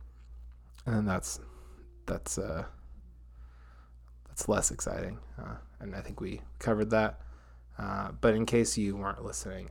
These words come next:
I hope you didn't have to work on Monday. Um,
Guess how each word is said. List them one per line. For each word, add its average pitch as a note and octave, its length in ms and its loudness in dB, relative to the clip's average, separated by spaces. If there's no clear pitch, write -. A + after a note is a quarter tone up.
I - 60 -6
hope - 300 -4
you G2 200 -6
didn't B2+ 340 2
have C3 220 0
to B2+ 100 4
work C3 320 4
on B2+ 160 6
Monday. C#3 400 4
Um, G2+ 520 -2